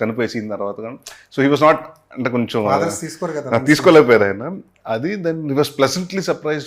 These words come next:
Speaker 1: for one film అండి. ఆ, క్రిష్ అంతా అయిపోయిన తర్వాత గమ్యం చూపించినప్పుడు, సినిమా చూసి వచ్చిన తర్వాత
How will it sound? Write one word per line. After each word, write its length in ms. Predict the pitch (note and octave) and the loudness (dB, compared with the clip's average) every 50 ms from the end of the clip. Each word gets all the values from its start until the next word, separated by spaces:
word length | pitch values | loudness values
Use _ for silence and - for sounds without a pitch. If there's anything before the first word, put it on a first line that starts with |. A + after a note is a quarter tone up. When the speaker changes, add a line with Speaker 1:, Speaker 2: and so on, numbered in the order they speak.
| - | -8
Speaker 1:
for 200 | C#3 A#2 G#2+ A2 | -8 -6 -4 -4
one 100 | A2 A#2 | -4 -6
film 460 | A2 A#2+ A2+ G#2+ - A2+ G#2+ G2+ F#2+ F2+ | -6 -12 -14 -14 -10 -10 -10 -8 -10 -12
అండి. 180 | F2 E2+ - - _ _ - - - - G#2 G2+ G2 F#2 F#2 F#2 | -12 -14 -16 -20 _ _ -20 -20 -20 -18 -16 -14 -14 -14 -12 -12
ఆ, 260 | F2+ F2+ F2+ F#2 G2 - - - - A2 A2 - _ - | -12 -12 -12 -14 -16 -16 -18 -18 -18 -18 -18 -18 _ -16
క్రిష్ 280 | - B2 - - - D3+ C3+ A#2+ B2+ B2+ - _ _ - | -14 -12 -12 -8 -6 -6 -6 -6 -6 -10 -16 _ _ -14
అంతా 200 | A#2+ A#2 - B2 | -10 -8 -6 -6
అయిపోయిన 280 | A#2+ A2+ B2 A#2 A2 | -6 -8 -10 -10 -10
తర్వాత 440 | A2 G#2 G#2 G#2 G#2+ G#2 G#2 - D#3+ D#3+ D3 B2+ A2+ G#2+ G#2+ G#2+ A2+ G2+ G2+ | -10 -10 -8 -8 -8 -10 -10 -12 -12 -10 -10 -8 -8 -10 -10 -12 -8 -4 -4
గమ్యం 240 | G#2 - C3+ C3+ B2+ | -2 0 0 0 -2
చూపించినప్పుడు, 680 | G#2+ G#2+ F#2+ G2+ F#2+ - - G2 F2+ B2 - A#2+ C#3+ - _ _ _ _ _ _ _ - - _ _ _ | -4 -6 -8 -10 -12 -14 -14 -18 -18 -18 -18 -18 -18 -20 _ _ _ _ _ _ _ -20 -20 _ _ _
సినిమా 220 | - A2 A#2+ C3 B2+ | -10 -8 -6 -6 -6
చూసి 180 | B2 A#2+ A2 | -8 -8 -8
వచ్చిన 220 | A2 G2+ - G#2 G#2 | -10 -10 -12 -16 -18
తర్వాత 580 | G#2 G#2+ G#2+ G#2+ - C#3+ D3 C#3+ A#2 G2+ G2+ | -16 -16 -16 -16 -14 -12 -10 -8 -8 -8 -10